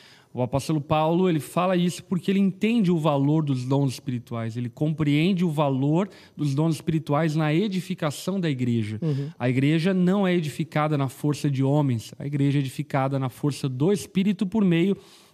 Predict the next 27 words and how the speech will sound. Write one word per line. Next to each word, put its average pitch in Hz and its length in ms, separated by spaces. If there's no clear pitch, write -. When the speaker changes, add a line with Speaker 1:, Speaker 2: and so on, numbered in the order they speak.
Speaker 1:
da 156 160
capacitação 190 920
divina 180 560
que 226 100
se 262 160
manifesta 202 800
em 175 160
grande 170 380
medida 160 500
a 151 80
partir 165 320
dos 180 220
dons 202 240
espirituais. 131 840
E 185 120
o - 20
que 233 80
acontece 190 720
em 135 160
muitas 127 580
ocasiões, 180 580
a 131 40
gente 123 140
vai 131 120
falar 139 340
sobre 143 340
isso, 196 340